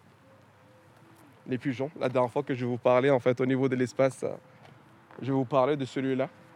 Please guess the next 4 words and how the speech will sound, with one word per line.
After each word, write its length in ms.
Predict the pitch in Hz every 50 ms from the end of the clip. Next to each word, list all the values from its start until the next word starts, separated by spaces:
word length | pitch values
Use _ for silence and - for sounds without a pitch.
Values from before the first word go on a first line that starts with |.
| - - - - - - - - - - - -
C'est 160 | - - 147 127
que 480 | - 156 143 139 131 127 131 127 117 - - - - - - - - - -
là, 120 | 139 160
principalement, 600 | 160 - - 156 - - 131 143 135 135 135 160